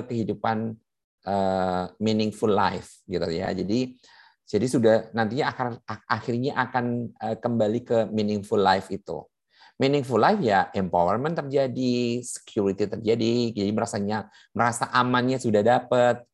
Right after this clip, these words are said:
self esteemnya dapat, dan meaning of life-nya dapat gitu. Jadi itu yang tahapan yang paling terbaik. Jadi kita akan bantu, kita akan bantu,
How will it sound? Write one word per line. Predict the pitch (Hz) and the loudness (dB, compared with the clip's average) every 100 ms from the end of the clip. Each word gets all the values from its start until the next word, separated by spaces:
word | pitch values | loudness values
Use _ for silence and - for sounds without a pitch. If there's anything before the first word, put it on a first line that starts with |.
| _ _ | _ _
self | - 123 117 - | -2 2 2 0
esteemnya | 117 107 - 117 110 | -8 -8 -6 -4 -2
dapat, | 104 117 120 123 - | 0 0 0 -2 -2
dan | 120 117 | 0 0
meaning | 123 131 131 131 127 | 0 -2 0 -2 0
of | 113 - | -2 0
life-nya | 110 110 123 110 | -2 -2 -2 0
dapat | 92 - - - _ | -2 -2 -8 -12 _
gitu. | - 92 - 76 _ _ _ _ _ _ | -8 -8 -8 -14 _ _ _ _ _ _
Jadi | 92 131 | -2 0
itu | 123 143 | 0 0
yang | 147 120 123 131 | 0 0 -2 -4
tahapan | 123 117 120 131 127 | -2 0 0 -2 -2
yang | 127 | 2
paling | 143 170 190 196 | 2 2 2 0
terbaik. | 180 143 135 135 110 95 87 - | 0 -2 0 0 2 2 2 -6
Jadi | - 92 113 117 | -8 -6 -6 -6
kita | 110 135 123 | 0 0 0
akan | 123 | -2
bantu, | 107 98 98 143 156 170 - _ _ - _ _ _ | 0 0 0 2 2 0 -6 _ _ -20 _ _ _
kita | 160 208 | 0 2
akan | 202 170 | 2 2
bantu, | 135 127 127 175 175 170 175 165 | 2 2 -2 0 2 2 0 -4